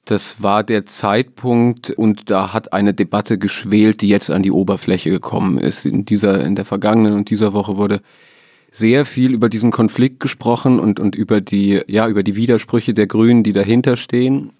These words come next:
Und man merkte, dass die Grünen sich darüber sehr viele Gedanken machen und dass die diese Probleme auch sehen und sehr ernst nehmen.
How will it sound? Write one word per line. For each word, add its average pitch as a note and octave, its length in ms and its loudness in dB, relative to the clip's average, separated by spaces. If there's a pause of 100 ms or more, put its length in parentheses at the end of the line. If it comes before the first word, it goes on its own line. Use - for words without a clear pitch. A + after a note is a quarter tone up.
(380)
Und G#2 520 -2 (680)
man G#2+ 260 0
merkte, A2+ 420 0
dass A2+ 220 -4
die A2+ 100 -2
Grünen A#2+ 320 4
sich A2+ 160 -2
darüber A2+ 400 0
sehr A2 220 0
viele A2 240 0
Gedanken A2 440 -2
machen A2 220 -2
und G#2+ 140 -2
dass G#2+ 140 -6
die A2 100 -4
diese G#2 200 -4
Probleme G#2+ 520 -2
auch - 160 -6
sehen A#2+ 420 4
und A2+ 140 0
sehr G#2+ 300 -2
ernst G#2 500 -2
nehmen. - 400 -4